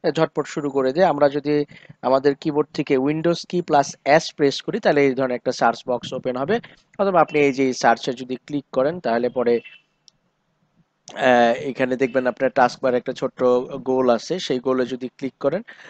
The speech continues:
তাহলে এই ধরনের একটা search bar open হবে। আপনি এখানে type করবেন file history, আই এস টি আর Y। file history click করলে দেখবেন, আহ, type করলে এই ধরনের একটা option চলে আসবে। আপনি এখানে যদি click করেন,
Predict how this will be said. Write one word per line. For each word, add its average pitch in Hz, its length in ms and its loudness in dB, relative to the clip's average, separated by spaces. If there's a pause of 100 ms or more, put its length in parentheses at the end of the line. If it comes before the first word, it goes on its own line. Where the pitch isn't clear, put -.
(220)
তাহলে 120 400 4
এই 123 340 0
ধরনের 123 220 2
একটা 123 140 -2
search 117 280 0
bar 135 160 2
open 135 200 -2
হবে। 190 140 -2
আপনি 143 240 -2
এখানে 131 220 -2
type 120 200 2
করবেন 123 260 -4
file 127 560 2 (1600)
history, 117 640 -6 (160)
আই 117 300 2
এস 120 320 -4
টি 117 260 -4
আর 110 160 -2
Y। 107 200 -4
file 143 220 2
history 156 300 -6
click 170 280 -10
করলে 180 160 -4
দেখবেন, 165 260 -2 (380)
আহ, 127 120 4
type 151 280 4
করলে 170 200 0
এই 156 60 2
ধরনের 139 260 2
একটা 127 320 2
option 123 280 -2
চলে 123 220 -2
আসবে। 123 180 -2
আপনি 147 220 -2
এখানে 123 240 -6
যদি 120 220 -8 (100)
click 165 180 -6 (100)
করেন, 147 320 -2